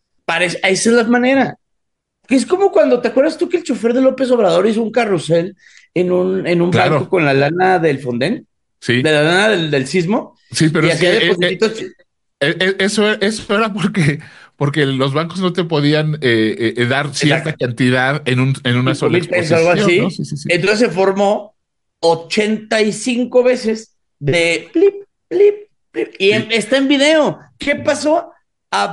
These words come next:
Speaker 1: Absolutamente nada. Y entonces la, la unidad de fiscalización del ine, este, dijo, "Ay,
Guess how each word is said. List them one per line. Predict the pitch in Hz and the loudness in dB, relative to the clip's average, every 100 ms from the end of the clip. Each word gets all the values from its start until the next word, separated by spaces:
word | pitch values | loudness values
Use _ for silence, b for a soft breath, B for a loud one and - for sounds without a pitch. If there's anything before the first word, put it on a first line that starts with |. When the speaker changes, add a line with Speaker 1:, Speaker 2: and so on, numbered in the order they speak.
| 175 233 214 - | -2 -2 -2 -2
Speaker 1:
Absolutamente | 233 214 220 220 233 277 294 285 277 269 277 269 277 | 0 2 2 2 2 0 0 0 0 0 0 -2 -4
nada. | 254 247 285 320 269 156 _ _ _ _ _ _ | -2 -2 -2 -4 -6 -8 _ _ _ _ _ _
Y | 220 | -4
entonces | 240 240 277 277 | -2 0 2 4
la, | 269 | 2
la | 220 196 185 | 4 2 2
unidad | 185 180 | 2 2
de | 214 | 0
fiscalización | 226 208 196 165 160 190 | -2 -4 -2 0 -2 -2
del | 202 214 | -2 -2
ine, | 202 180 220 - b b _ - | -2 -2 -4 -10 b b _ -4
este, | 147 143 - 143 135 131 127 127 120 135 | -2 -2 -2 0 2 2 2 2 0 0
dijo, | 160 170 165 | -2 0 -2
"Ay, | 131 185 | -2 -6